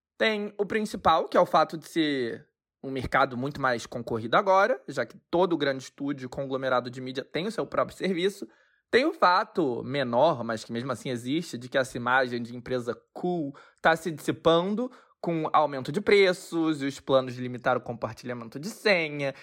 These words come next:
e as polêmicas em relação ao conteúdo, aquela coisa toda com a transfobia do Dave Chappelle. E tem o catálogo, que tá perdendo muita coisa pros concorrentes, além da Netflix ter sempre zilhões de lançamentos a tirar pra todos os lados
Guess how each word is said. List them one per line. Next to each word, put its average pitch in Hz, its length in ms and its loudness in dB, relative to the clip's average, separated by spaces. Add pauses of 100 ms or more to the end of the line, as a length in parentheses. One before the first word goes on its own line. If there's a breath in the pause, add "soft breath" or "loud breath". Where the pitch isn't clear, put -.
(140 loud breath)
e 160 60 4
as 131 140 2
polêmicas 170 920 2
em 131 80 -6
relação 127 360 2
ao 117 80 0
conteúdo, 160 840 2
aquela 127 260 2
coisa 123 260 -4
toda 151 520 4
com - 80 -6
a 127 80 -2
transfobia 127 600 -4
do 123 140 -4
Dave 117 300 -2
Chappelle. 156 640 4 (460 soft breath)
E 254 80 2
tem 294 100 6
o 302 60 4
catálogo, 226 640 2
que - 80 -18
tá 165 140 2
perdendo 180 880 -2
muita 202 280 2
coisa 208 460 2 (320)
pros 160 160 -6
concorrentes, 190 720 0 (320 soft breath)
além 226 240 2
da 233 80 -4
Netflix 226 480 -6
ter 226 180 2
sempre 226 460 -6 (240 soft breath)
zilhões 214 680 2
de 175 100 2
lançamentos 190 800 -2
a 147 80 4
tirar 151 320 2
pra 160 140 -2
todos 156 260 -2
os 208 60 -4
lados 185 420 4